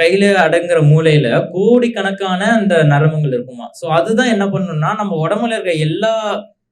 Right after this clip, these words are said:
ஒரு, இப்ப வலியா இருக்கட்டும், இப்ப நம்ம கையில ஏதாச்சும் ஒரு, ஒரு, ஆ, ஊக்க வச்சு குத்துறோம்னா அந்த ஒரு வலி வரும். அந்த வலியை ஃபர்ஸ்ட் உங்களுக்கு எப்படி வருதுன்னு நினைக்கிறீங்க? சரி, நம்ம மூளையை முடிச்சிட்டு நம்ம அதை பார்ப்போம்.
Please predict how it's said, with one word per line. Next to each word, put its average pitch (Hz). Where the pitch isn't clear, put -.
ஒரு, 165
இப்ப 151
வலியா 196
இருக்கட்டும், 156
இப்ப 147
நம்ம 143
கையில 170
ஏதாச்சும் 170
ஒரு, 156
ஒரு, 143
ஆ, 135
ஊக்க 180
வச்சு 185
குத்துறோம்னா 175
அந்த 165
ஒரு 151
வலி 151
வரும். 131
அந்த 160
வலியை 208
ஃபர்ஸ்ட் 190
உங்களுக்கு 165
எப்படி 196
வருதுன்னு 160
நினைக்கிறீங்க? 127
சரி, 151
நம்ம 123
மூளையை 165
முடிச்சிட்டு -
நம்ம 131
அதை 113
பார்ப்போம். 117